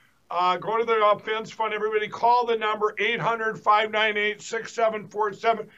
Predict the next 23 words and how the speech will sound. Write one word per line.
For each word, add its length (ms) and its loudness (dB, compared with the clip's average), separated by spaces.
You 140 -12
guys, 340 4
we 140 -8
need 280 -8
funding. 380 0
He 140 -6
needs 300 -8
help. 260 4
We 100 -8
need 200 -8
help. 280 -2
Everybody 480 0
needs 240 -10
help 300 2
here 260 -4
to 140 -2
secure 640 2
our 260 6
election. 520 -2
And 180 -8
people 360 0
that 180 4
say, 540 0